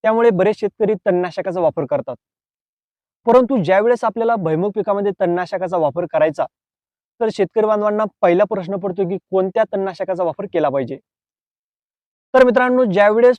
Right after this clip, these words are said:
तुमचा भुईमूग पीक लागवड करून साधारण वीस ते एकवीस दिवस होतात,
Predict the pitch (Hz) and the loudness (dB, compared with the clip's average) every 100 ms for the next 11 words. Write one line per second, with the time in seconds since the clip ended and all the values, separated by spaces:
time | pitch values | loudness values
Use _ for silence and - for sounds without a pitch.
0 | - 220 202 226 196 160 170 202 226 220 | -2 -6 0 0 2 0 0 -2 -4 -4
1 | 185 156 180 180 196 165 - _ _ _ | -2 0 -2 0 0 0 -4 _ _ _
2 | _ _ - 180 165 202 202 175 202 - | _ _ -2 0 2 0 0 -2 -4 0
3 | 190 165 185 190 165 190 - 147 160 | 0 0 -4 -2 0 -2 -4 -2 -2